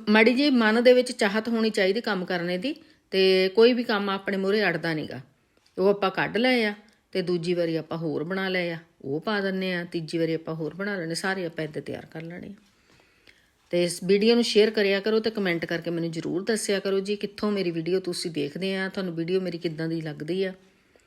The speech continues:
ਤੇ ਉਹਦੇ ਨਾਲ ਸਾਡਾ ਜਿਹੜਾ ਹੌਸਲਾ ਵੱਧ ਜਾਂਦਾ ਆ। ਲਓ ਜੀ, ਦੂਸਰੀ ਵਾਰੀ ਆਪਾਂ ਜਿੰਨੇ ਬਣਾਏ ਸੀ, ਆਪਾਂ ਦੂਜੀ ਵਾਰੀ ਵੀ ਪਾ ਦਿੱਤੇ ਆ। ਤੇ ਆਪਾਂ ਪਕੌੜਿਆਂ ਨੂੰ ਟੱਚ ਨਹੀਂ ਪਹਿਲਾਂ ਕਰਨਾ, ਬਸ ਤੇਲ ਨੂੰ ਏਦਾਂ ਹਿਲਾਈ ਜਾਂਦੇ ਆ,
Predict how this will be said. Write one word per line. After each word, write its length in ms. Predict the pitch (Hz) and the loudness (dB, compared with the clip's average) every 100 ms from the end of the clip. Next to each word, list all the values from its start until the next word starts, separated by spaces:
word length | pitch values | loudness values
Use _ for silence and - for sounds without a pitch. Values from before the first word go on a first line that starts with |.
| _ _ _ _ | _ _ _ _
ਤੇ 140 | 175 | 0
ਉਹਦੇ 180 | 175 196 | 2 2
ਨਾਲ 180 | 196 180 | 0 0
ਸਾਡਾ 320 | - 165 151 | -2 -4 0
ਜਿਹੜਾ 240 | 160 165 190 | 0 0 -2
ਹੌਸਲਾ 460 | 180 156 165 180 220 - | -4 -4 -4 -6 -8 -6
ਵੱਧ 200 | 170 156 | -4 -4
ਜਾਂਦਾ 300 | 175 180 156 | -4 -4 -4
ਆ। 180 | - - - _ _ _ _ _ _ _ _ - | -10 -14 -20 _ _ _ _ _ _ _ _ -6
ਲਓ 140 | 165 160 | -2 -2
ਜੀ, 160 | 156 | -2
ਦੂਸਰੀ 340 | 160 160 175 170 | -4 -4 -2 0
ਵਾਰੀ 240 | 170 165 | 2 2
ਆਪਾਂ 340 | 165 180 196 214 - | -2 -4 -6 -8 -6
ਜਿੰਨੇ 200 | 160 160 | -2 -2
ਬਣਾਏ 340 | 156 151 156 | -2 -2 -2
ਸੀ, 180 | 196 220 | -2 -2
ਆਪਾਂ 220 | 190 165 | -2 -4
ਦੂਜੀ 260 | 156 151 151 | -10 -8 -4
ਵਾਰੀ 180 | 156 160 | -2 -2
ਵੀ 120 | 165 | -4
ਪਾ 200 | 202 196 | -4 -4
ਦਿੱਤੇ 340 | 208 - 208 | -6 -4 -4
ਆ। 60 | 190 - - - - | -4 -10 -20 -20 -2
ਤੇ 100 | 175 | 0
ਆਪਾਂ 220 | 165 170 | 0 -2
ਪਕੌੜਿਆਂ 420 | 180 175 170 180 | -2 0 2 2
ਨੂੰ 100 | 196 | 0
ਟੱਚ 260 | 196 185 196 | -2 -2 -2
ਨਹੀਂ 120 | 214 | -2
ਪਹਿਲਾਂ 280 | 202 185 208 | 0 0 -2
ਕਰਨਾ, 280 | 196 175 196 | -4 -4 -4
ਬਸ 160 | 208 | -4
ਤੇਲ 280 | 208 190 180 | 0 0 0
ਨੂੰ 120 | 180 | -2
ਏਦਾਂ 180 | 165 170 | -2 -4
ਹਿਲਾਈ 260 | 165 156 135 | -2 -2 -2
ਜਾਂਦੇ 320 | 139 123 | -4 -6
ਆ, 80 | 90 | -8